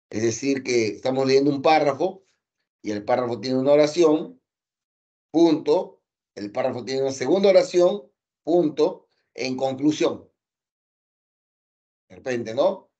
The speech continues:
Juan Reynoso, técnico de la selección peruana, este,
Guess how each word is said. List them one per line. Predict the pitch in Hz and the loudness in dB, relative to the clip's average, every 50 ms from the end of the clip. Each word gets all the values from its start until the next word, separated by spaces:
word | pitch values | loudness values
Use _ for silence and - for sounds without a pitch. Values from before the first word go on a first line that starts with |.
| _ _ _ _ _ _ | _ _ _ _ _ _
Juan | - - 139 151 160 170 175 175 160 | 0 4 6 6 6 6 4 2 2
Reynoso, | 156 151 147 151 147 156 160 165 165 165 165 160 165 - 147 147 147 | 0 0 0 0 0 0 0 0 0 -2 -2 -4 -2 -2 -2 -2 0
técnico | 147 147 156 165 160 151 151 156 156 151 139 143 | 2 2 2 2 2 0 0 -2 -2 0 0 0
de | 139 | 2
la | 139 139 | 2 0
selección | 131 135 131 135 127 120 - - 151 156 165 160 160 | 0 -2 -6 -6 -6 -6 -4 0 2 2 2 0 -2
peruana, | - 147 139 139 143 156 160 160 160 156 156 151 151 151 147 147 147 143 - _ _ _ _ _ _ _ _ _ _ _ _ _ _ _ _ _ _ - | -4 -2 0 2 2 4 4 4 4 4 4 2 2 0 -2 -2 -4 -6 -10 _ _ _ _ _ _ _ _ _ _ _ _ _ _ _ _ _ _ -10
este, | 120 120 113 113 - - 120 120 120 120 117 117 113 113 113 110 113 _ | -10 -10 -10 -10 -8 -6 -4 -2 -2 0 0 0 -2 -2 -4 -6 -10 _